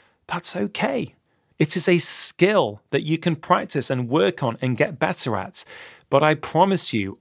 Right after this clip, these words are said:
when you get good at this skill, when you get good at making other people heroes, you win.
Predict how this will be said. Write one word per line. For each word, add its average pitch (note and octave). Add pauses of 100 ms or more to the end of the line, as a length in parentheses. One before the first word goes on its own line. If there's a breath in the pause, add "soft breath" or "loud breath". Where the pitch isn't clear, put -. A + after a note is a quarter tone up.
when C#3
you G3
get E3
good C#3
at -
this A2
skill, F#2 (320 soft breath)
when C#3+
you G#3
get E3
good C3
at C3+
making C3
other C3+
people A#2+
heroes, B2 (760)
you C#3
win. A2+